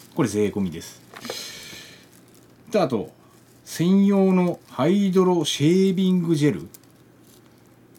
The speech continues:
こいつが四百八十四円。はい。ちょっと、うーん、まあ、高いんですけどね。ちょっと、横に引っ張っても、うん、切れてないっていう風になってほしかっ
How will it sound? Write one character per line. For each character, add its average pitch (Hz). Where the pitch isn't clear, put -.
こ 165
い 147
つ 147
が 117
四 214
百 -
八 -
十 110
四 101
円。 -
は -
い。 -
ち -
ょ -
っ -
と、 214
う 135
ー 110
ん、 131
ま 170
あ、 -
高 151
い 208
ん 151
で 127
す -
け 98
ど 92
ね。 98
ち 170
ょ -
っ -
と、 120
横 170
に 233
引 220
っ -
張 247
っ 240
て -
も、 220
う 202
ん、 143
切 -
れ 202
て 151
な 165
い 131
っ -
て -
い 139
う 156
風 196
に 123
な 120
っ 131
て -
ほ 113
し -
か 156
っ 151